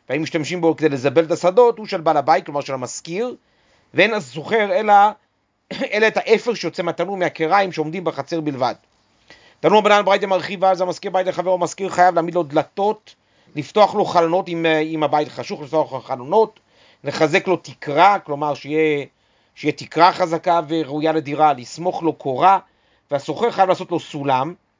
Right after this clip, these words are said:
הוא צריך להתקין לעצמו סולם, המשכיר הוא חייב לספק לו את זה, לא דבר מקצועי, וגם מוטל על הסוחר לעשות לו מעקה בגגו. פה התורה מחייבת האדם לעשות גדר בגובה עשרה טפחים, לפנוע-, למנוע נפילתו, זה ה-,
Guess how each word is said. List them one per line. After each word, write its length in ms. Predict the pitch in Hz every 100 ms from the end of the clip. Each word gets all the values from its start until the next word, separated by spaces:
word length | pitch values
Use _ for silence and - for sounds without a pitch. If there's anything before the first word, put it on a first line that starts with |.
| _
הוא 80 | 123
צריך 160 | 123 170 160
להתקין 320 | 147 135 -
לעצמו 280 | 170 - 165
סולם, 460 | - 139 139 151 202 - _ _ _
המשכיר 360 | - 131 - 175
הוא 100 | 165
חייב 200 | 160 151
לספק 440 | 135 127 - 139
לו 140 | 151 156
את 40 |
זה, 120 | 156
לא 120 | 160 156
דבר 200 | 143 139
מקצועי, 600 | 135 - 127 135 196 226 _ _ _ _ _ _ _ _ _
וגם 320 | 123 127 185
מוטל 180 | 185 165
על 120 | 180
הסוחר 460 | 160 - 127 180 156 - _ _ _
לעשות 380 | 143 - 202 -
לו 60 | 175
מעקה 520 | 160 143 143 - 190
בגגו. 600 | 156 143 139 120 131 165
פה 160 | - 180
התורה 240 | 170 160
מחייבת 360 | 165 151 156 170
האדם 260 | 151 160 151
לעשות 240 | 135 165 _ _ _ _ _
גדר 420 | 131 156 135 180 185
בגובה 360 | 156 156 156
עשרה 280 | 143 160 165
טפחים, 440 | 160 139 170 165
לפנוע-, 420 | 147 127 160 165 160
למנוע 300 | 147 160 156
נפילתו, 500 | 143 147 143 175 147
זה 180 | 147
ה-, 180 | 139 131